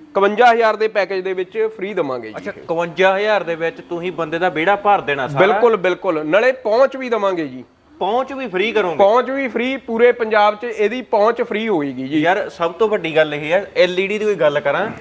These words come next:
Speaker 2: ਜੇ ਇਕਵੰਜਾ ਹਜ਼ਾਰ ਦੇ ਵਿੱਚ ਸਕੀਮ ਲਾਈ ਆ, ਐਂ ਨਹੀਂ ਵੀ ਐਲ ਈ ਡੀ ਤੇ ਨਾਂ ਨਹੀਂ ਲਿਖਿਆ, ਉਹ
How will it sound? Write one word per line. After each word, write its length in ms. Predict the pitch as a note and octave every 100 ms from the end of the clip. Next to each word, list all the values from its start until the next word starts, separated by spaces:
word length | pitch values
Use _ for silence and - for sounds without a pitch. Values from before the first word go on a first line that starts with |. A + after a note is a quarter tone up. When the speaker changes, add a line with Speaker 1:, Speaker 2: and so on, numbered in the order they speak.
| - B2
Speaker 2:
ਜੇ 120 | F3
ਇਕਵੰਜਾ 540 | F3 E3+ E3 D3 E3
ਹਜ਼ਾਰ 220 | E3+ G3+
ਦੇ 100 | E3
ਵਿੱਚ 160 | D3+ D3
ਸਕੀਮ 380 | C#3+ D3+ D3+ D3+
ਲਾਈ 300 | D3 C#3+ E3
ਆ, 120 | G3+ D#3+
ਐਂ 140 | D#3 D3+
ਨਹੀਂ 120 | C3+
ਵੀ 100 | F3+
ਐਲ 180 | E3 D#3
ਈ 20 |
ਡੀ 100 | D#3+
ਤੇ 120 | G#3+
ਨਾਂ 340 | A3 F3 D3+ D3
ਨਹੀਂ 100 | C#3+
ਲਿਖਿਆ, 220 | C#3+
ਉਹ 100 | D#3